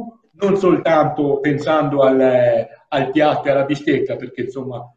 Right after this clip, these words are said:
sono stato e po-, sono stati e possono essere tanto, tanto di più, insomma, di quello che sono stati. È chiaro,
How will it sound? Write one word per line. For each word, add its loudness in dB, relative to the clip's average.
sono -6
stato -2
e 2
po-, -6
sono -10
stati -4
e -6
possono -12
essere -10
tanto, -2
tanto 0
di 2
più, 0
insomma, -8
di -10
quello -10
che -20
sono -20
stati. -20
È -14
chiaro, -2